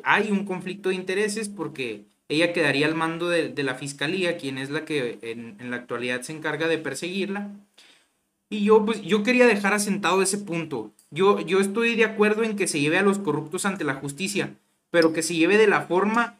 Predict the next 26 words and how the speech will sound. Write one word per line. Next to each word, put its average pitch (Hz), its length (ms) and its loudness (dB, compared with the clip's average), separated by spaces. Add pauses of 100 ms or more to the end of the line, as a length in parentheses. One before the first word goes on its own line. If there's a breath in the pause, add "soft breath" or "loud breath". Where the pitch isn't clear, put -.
y 151 100 -2
en 160 120 2
el 143 160 -2
tiempo 165 360 0
en 202 80 6
el - 160 0
que, 135 340 -2
en 139 140 -2
el 135 160 -2
que 131 100 -4
debe 160 220 2
ser, 196 260 -2
no, 165 160 -8
no 165 220 -6
por 170 180 -2
capricho 139 520 -4
de, 127 260 -2
de 123 120 -4
un 131 200 -6
gobernador. 151 520 -2
Eso 151 180 -6
es 147 60 -8
lo 156 140 -6
que 127 140 -8
yo 120 160 -10
considero. 156 540 -6